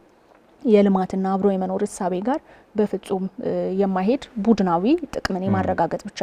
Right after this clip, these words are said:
Speaker 1: እሳቤ መገለጫ ነው ማለት እንችላለን።
Speaker 2: አዎ፣ እንግዲህ፣ እ፣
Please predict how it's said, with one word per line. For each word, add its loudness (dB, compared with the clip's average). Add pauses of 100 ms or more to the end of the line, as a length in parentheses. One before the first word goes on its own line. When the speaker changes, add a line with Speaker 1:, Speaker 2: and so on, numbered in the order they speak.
Speaker 1:
እሳቤ -6
መገለጫ -6 (440)
ነው -2 (240)
ማለት -8
እንችላለን። -10 (480)
Speaker 2:
አዎ፣ 12
እንግዲህ፣ 6 (100)
እ፣ 2